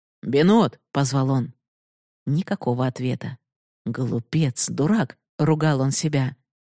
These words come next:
«Нужно было тогда же увести её». Конечно, мать стала её бранить, и она не смогла оставаться в доме. Едва у Махендра появились эти предположения, как он твёрдо поверил в них. Не владея собой, Махендра бросился в комнату матери.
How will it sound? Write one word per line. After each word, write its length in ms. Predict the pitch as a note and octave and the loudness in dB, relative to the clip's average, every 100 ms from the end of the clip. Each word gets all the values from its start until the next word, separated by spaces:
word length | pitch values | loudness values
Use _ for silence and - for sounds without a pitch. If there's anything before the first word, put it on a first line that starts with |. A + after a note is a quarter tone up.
| _ | _
«Нужно 400 | C3 C3 C3 C#3 | -2 0 0 2
было 220 | C#3+ D3 | 4 4
тогда 440 | - D3 D#3 C#3 | 4 2 4 4
же 120 | D#3+ D#3+ | 4 4
увести 420 | D#3 E3 - E3 | 4 2 2 0
её». 400 | C#3+ B2+ C3 B2 _ _ _ _ _ | 0 0 -4 -6 _ _ _ _ _
Конечно, 480 | - C#3+ A3+ C4 C3 | 0 4 4 4 2
мать 220 | C#3+ D3 | 2 2
стала 280 | - C#3+ D3 | 2 2 4
её 180 | C#3+ C#3+ | 4 2
бранить, 540 | C3 C3+ C#3 B3 - - | 2 2 2 0 -4 -4
и 40 | |
она 200 | B2 C3 | -2 0
не 100 | C#3+ | -2
смогла 400 | C#3 E3+ C3 C3 | 0 0 0 2
оставаться 520 | D#3+ - C#3+ C3+ - | 0 2 2 2 2
в 60 | C#3+ | 0
доме. 400 | D3+ A3 B2+ A2+ _ _ _ _ _ _ _ _ _ _ | 4 4 2 -4 _ _ _ _ _ _ _ _ _ _
Едва 320 | D#3+ F#3 G3+ | 0 2 4
у 80 | B3+ | 4
Махендра 480 | G3+ F#3 G#3 F#3 D#3+ | 2 2 2 2 2
появились 640 | - D#3 C#3+ E3+ B2 - | 2 2 4 2 0 -2
эти 120 | B2+ | -2
предположения, 880 | C3+ C3 - A#2+ B2 C#3+ B3 D#3 B2 - _ | -2 -4 0 0 2 2 2 2 0 -6 _
как 220 | - C3 - | -8 -6 0
он 160 | A#3 | 0
твёрдо 420 | - C3+ G3 F3 | -2 -4 -4 -2
поверил 480 | F3 D#3 C3+ C3+ C3 | -4 -2 0 -2 -2
в 140 | B2 B2 | -6 -4
них. 280 | B2+ - _ _ _ _ _ _ - | -6 -6 _ _ _ _ _ _ -2
Не 140 | D3+ | 2
владея 360 | E3 G3 B3 B3 | 4 4 4 2
собой, 400 | - E3+ F3+ A#3+ | 2 2 2 4
Махендра 520 | F3+ - G#3 G#3 F#3 | 2 0 0 0 0
бросился 540 | C#3+ C3+ E3 F3+ - | 2 0 0 -2 -2
в 80 | F#3 | -4
комнату 420 | - B2 B2 D3 | -2 -2 0 0
матери. 560 | E3+ F#3+ - B2 A#2+ | 2 2 0 -4 -4